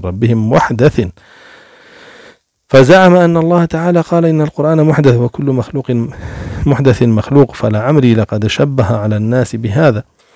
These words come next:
وهي آية من المتشابه. فقلنا في ذلك قولا واستعنا بالله ونظرنا في كتاب الله ولا حول ولا قوة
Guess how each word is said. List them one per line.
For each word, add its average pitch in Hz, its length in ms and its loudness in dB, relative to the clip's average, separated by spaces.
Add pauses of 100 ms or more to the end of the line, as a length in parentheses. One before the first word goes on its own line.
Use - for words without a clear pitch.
(440)
وهي 123 260 4
آية 135 340 6
من 107 240 -2
المتشابه. 95 920 0
فقلنا 113 520 -2
في 104 180 -4
ذلك 117 340 2
قولا 120 400 2
واستعنا 107 580 -6
بالله 107 380 -2
ونظرنا 101 480 -4
في - 140 -12
كتاب 113 320 -4
الله 123 240 -2
ولا 120 200 0
حول 117 200 -2
ولا 107 200 -4
قوة 113 200 -8